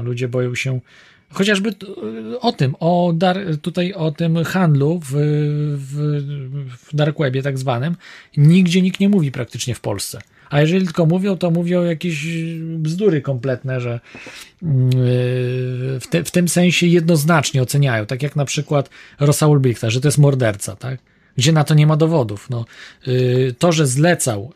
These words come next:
y, morderstwa, to nie jest jednoznaczne z tym, że on to zrobił. Wiemy tylko, że zapłacił.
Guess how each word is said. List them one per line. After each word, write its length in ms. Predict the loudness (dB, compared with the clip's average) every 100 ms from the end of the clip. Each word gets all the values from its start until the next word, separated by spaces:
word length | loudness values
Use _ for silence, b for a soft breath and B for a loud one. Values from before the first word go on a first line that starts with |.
| -6
y, 220 | -4 0
morderstwa, 640 | 2 2 2 0 -2 -4 -2
to 100 | 0
nie 120 | 0
jest 200 | 0 0
jednoznaczne 680 | 0 2 2 0 2 -2
z 100 | -2
tym, 180 | 0 0
że 240 | 0 -2 0
on 320 | 2 2 0
to 140 | -2
zrobił. 440 | 0 0 0 0 2
Wiemy 240 | 2 2
tylko, 220 | 0 -2
że 80 | 0
zapłacił. 600 | 0 2 0 0 -4 -8